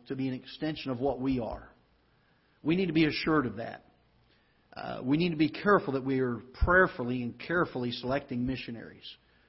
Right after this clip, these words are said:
That they will be someone who will be church planters, they'll be preachers of the gospel, they're encouragers, they strengthen other churches and other brethren, that they're training and teaching leaders. And by the way, can I say this?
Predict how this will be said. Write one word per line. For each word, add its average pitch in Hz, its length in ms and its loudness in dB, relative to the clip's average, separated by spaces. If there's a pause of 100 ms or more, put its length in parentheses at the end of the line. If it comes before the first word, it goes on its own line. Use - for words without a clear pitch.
(800)
That 120 160 -6
they 156 160 6
will 143 140 2
be 151 320 2
someone 170 420 2
who 156 100 4
will 127 340 2 (300)
be 131 120 0
church 180 400 0
planters, 170 460 0
they'll 127 100 -4
be 120 140 -4
preachers 165 460 -2
of 135 100 -4
the 135 80 -6
gospel, 143 560 0
they're 127 200 -4
encouragers, 147 720 0
they 120 100 -4
strengthen 151 480 -2
other 139 320 2 (260)
churches 160 480 0
and 131 100 -4
other 127 180 0
brethren, 151 520 2 (320)
that 123 140 -4
they're 143 200 4
training 165 560 0
and 127 120 -6
teaching 147 440 -6
leaders. 147 380 0 (420)
And 123 100 -4
by 156 160 6
the 156 80 4
way, 151 140 4
can 151 140 0
I 147 100 2
say 165 240 0
this? 151 400 0